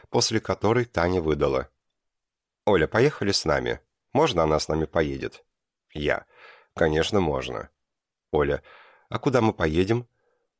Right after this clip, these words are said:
Я. "Домой ко мне. Посмотрим киношку, выпьем винца". Я видел, что нравлюсь Ольге, и это было мне на руку.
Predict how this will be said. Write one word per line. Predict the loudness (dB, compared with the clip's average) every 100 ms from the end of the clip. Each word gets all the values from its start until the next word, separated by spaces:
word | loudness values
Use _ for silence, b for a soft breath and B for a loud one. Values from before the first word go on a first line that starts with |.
| -8
Я. | -2 -2 -2 _ _ _ _ _ _ _ _ b b b
"Домой | 0 2 2 2
ко | 0
мне. | -2 -2 -4 -6 _ -6
Посмотрим | -4 0 0 0 -4
киношку, | -2 0 0 -2 -2
выпьем | 0 0 -2
винца". | -2 -2 -2 -2 -2 _ _ _ _ _ _ _ _ -10
Я | 0 0
видел, | 0 -2 -2 -2
что | -2 0
нравлюсь | 0 0 -2 -4 -2
Ольге, | -4 -4 -6 -8 -10 _
и | 0
это | 2 2
было | 2 4 4
мне | 2 2
на | 2
руку. | -2 -4 -8